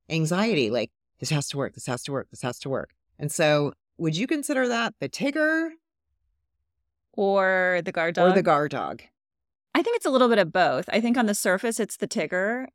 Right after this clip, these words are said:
Speaker 2: but underneath that, right, is that guard dog coming from that sense of danger. There's something here that I'm unhappy about in some way that's not okay just to be, right?
Speaker 1: Well, it's also the external validation,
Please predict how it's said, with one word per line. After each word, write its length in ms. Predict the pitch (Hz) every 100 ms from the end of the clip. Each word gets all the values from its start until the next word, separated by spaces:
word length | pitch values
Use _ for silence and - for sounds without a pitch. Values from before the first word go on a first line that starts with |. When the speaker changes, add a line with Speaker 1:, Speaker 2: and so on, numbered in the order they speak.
| -
Speaker 2:
but 180 | 190 190
underneath 580 | 208 202 190 190 202 -
that, 260 | 170 151
right, 260 | 170 170 160
is 260 | - 185 180
that 220 | 185 160
guard 260 | 165 160 175
dog 220 | 151 -
coming 260 | - 185 185
from 120 | 190
that 160 | 175 -
sense 280 | 180 180
of 140 | 165 156
danger. 420 | - 180 170 131
There's 160 | 151 -
something 340 | 185 180 185
here 460 | 185 190 175 170 165 _ _ _ 196
that 400 | 175 180 175 -
I'm 160 | - 180
unhappy 460 | 185 202 202 208 160
about 280 | 135 135
in 120 | - 160
some 300 | 196 180 175
way 160 | 170
that's 220 | 165 160
not 260 | 226 175 214
okay 720 | 214 - 262 226 180 160 180 -
just 300 | 180 180 -
to 80 | 180
be, 380 | 151 95 - - _ _
right? 320 | - - 185 208 - -
Speaker 1:
Well, 200 | 185 185
it's 180 | 196 247
also 320 | 311 - 339
the 120 | 180
external 420 | 156 - 160 151
validation, 600 | 139 131 117 123 202 -